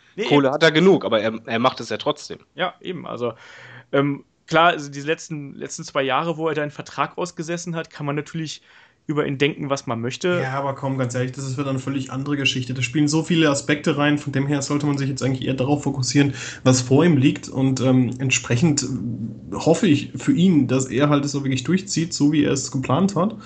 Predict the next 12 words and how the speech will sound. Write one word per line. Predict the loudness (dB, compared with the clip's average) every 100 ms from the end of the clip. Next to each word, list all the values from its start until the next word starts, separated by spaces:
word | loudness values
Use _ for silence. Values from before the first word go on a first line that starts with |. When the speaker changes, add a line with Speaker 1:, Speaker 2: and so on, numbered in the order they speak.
| -16 -16 -16 -10 2
Speaker 3:
Und | 6 6 4 -4 -16 -14 -2
ja, | 0 0 -2 -12 -18 0
aber | 2 4
dass | 4
er | 4
polarisiert, | 4 4 4 4 2 0
<laughs> | 2
dem | 4
stimme | 2 2 0 -2
ich | -2
auch | -4 -4
zu, | -4 -2 -2